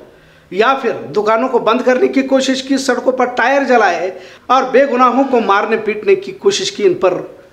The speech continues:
कार्रवाई होनी चाहिए। यूएपीए लगाकर इन्हें भी गिरफ्तार किया जाए, ऐसी मांग आवाम की जानिब से की जा रही है।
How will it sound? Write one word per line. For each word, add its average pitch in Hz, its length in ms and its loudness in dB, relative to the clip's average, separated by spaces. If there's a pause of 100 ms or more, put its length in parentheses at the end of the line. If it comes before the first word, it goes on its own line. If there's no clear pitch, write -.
कार्रवाई 165 460 -2
होनी 165 300 -4
चाहिए। 170 720 -4
यूएपीए 220 520 2
लगाकर 170 420 -2
इन्हें 185 300 2
भी 208 140 4
गिरफ्तार 160 440 -2
किया 156 220 -4
जाए, 180 200 0
ऐसी 156 200 -4
मांग 185 280 0
आवाम 151 320 -2
की 156 140 -10
जानिब 139 280 -6
से - 180 -12
की 277 200 -6
जा 214 120 -2
रही 127 140 -10
है। - 100 -18